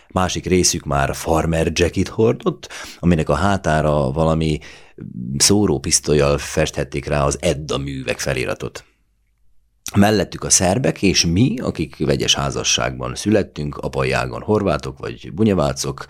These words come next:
zselézett, felfelé álló hajjal, átlyukasztott fülünkben, kisméretű aranykarika fülbevalóval, Levi's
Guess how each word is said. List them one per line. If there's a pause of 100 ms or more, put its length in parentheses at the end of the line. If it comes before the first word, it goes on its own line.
(340)
zselézett,
felfelé
álló
hajjal,
átlyukasztott
fülünkben,
kisméretű
aranykarika
fülbevalóval, (380)
Levi's